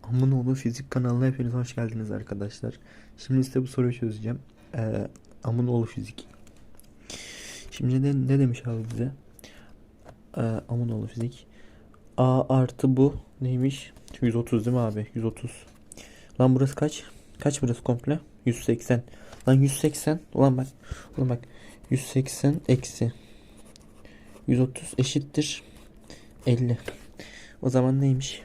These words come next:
Burası elli değil mi abi? Burası elli değil mi? Burası elli değil mi? E, burası elli ise gelen ışın, giden ışın,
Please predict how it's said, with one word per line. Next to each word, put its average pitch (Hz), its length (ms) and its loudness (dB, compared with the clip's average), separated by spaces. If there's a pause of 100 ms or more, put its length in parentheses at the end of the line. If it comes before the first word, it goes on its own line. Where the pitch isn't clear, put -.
(400)
Burası 127 360 2 (1120)
elli 127 280 6
değil 147 140 6
mi 135 120 2
abi? 123 240 2 (380)
Burası 135 220 0
elli 131 160 4
değil 156 120 0
mi? 123 160 -2 (960)
Burası 135 200 2
elli 139 160 4
değil 160 120 0
mi? 131 140 0
E, 135 80 4
burası 139 260 2
elli 143 180 2
ise 135 260 -2 (200)
gelen 135 320 6
ışın, 147 380 -2
giden 135 180 4
ışın, 143 320 0